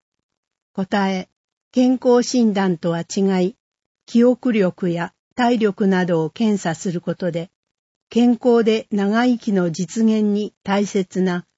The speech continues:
脳や体の健康度がわかります。年齢を重ねると生じる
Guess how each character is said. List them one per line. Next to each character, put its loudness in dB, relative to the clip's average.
脳 4
や -2
体 0
の -2
健 0
康 2
度 0
が -4
わ -4
か -6
り -2
ま -4
す。 -20
年 4
齢 6
を 2
重 -4
ね 0
る -2
と -2
生 -2
じ -4
る -2